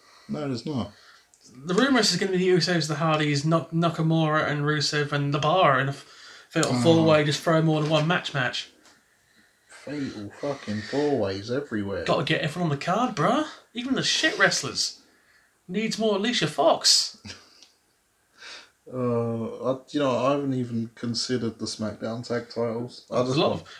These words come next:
Speaker 2: lot of things I considered.
Speaker 1: I just enjoy the Usos. I don't really wanna
Speaker 2: Yeah,
Speaker 1: see anyone
Speaker 2: you,
Speaker 1: else as
Speaker 2: yeah, you,
Speaker 1: champions.
Speaker 2: you like the Usos, don't you?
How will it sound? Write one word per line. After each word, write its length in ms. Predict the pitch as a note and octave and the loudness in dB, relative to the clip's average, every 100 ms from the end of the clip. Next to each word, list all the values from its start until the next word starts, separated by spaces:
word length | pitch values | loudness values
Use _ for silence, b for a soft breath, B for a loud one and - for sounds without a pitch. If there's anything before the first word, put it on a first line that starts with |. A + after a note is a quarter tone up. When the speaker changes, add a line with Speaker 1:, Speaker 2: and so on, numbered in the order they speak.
| B | B
Speaker 2:
lot 140 | - | 0
of 80 | - | 2
things 180 | E3+ D3+ | 0 0
I 80 | C#3+ | -2
considered. 460 | D3 C#3+ C3+ B2 - _ _ _ _ _ _ _ _ _ _ _ - | -4 -4 -4 -6 -16 _ _ _ _ _ _ _ _ _ _ _ -16
Speaker 1:
I 80 | A#2+ | -14
just 440 | - G#2 - - _ _ _ | -10 -8 -10 -12 _ _ _
enjoy 400 | G#2+ G2 G2+ F#2+ | -8 -8 -6 -6
the 160 | F#2 G2 A#2 | -6 -6 -6
Usos. 520 | A2 G2+ F#2+ - - _ _ | -4 -6 -6 -12 -18 _ _
I 100 | - | -6
don't 140 | G#2 G2 | -4 -2
really 140 | F#2+ F3+ | -2 0
wanna 120 | F3 | 2
Speaker 2:
Yeah, 60 | F3 | 2
Speaker 1:
see 40 | |
anyone 180 | E3+ E3+ | 4 4
Speaker 2:
you, 80 | E3 | 2
Speaker 1:
else 100 | D#3 | 2
as 80 | D#3+ | 2
Speaker 2:
yeah, 60 | |
you, 60 | D3+ | 2
Speaker 1:
champions. 400 | D3 E3 F3 F3+ | 2 0 0 2
Speaker 2:
you 80 | E3+ | 2
like 180 | E3 - | 2 2
the 200 | B2 A#2+ | -2 -4
Usos, 200 | A#2+ B2+ | -6 -6
don't 160 | B2+ | -6
you? 120 | A2+ | -6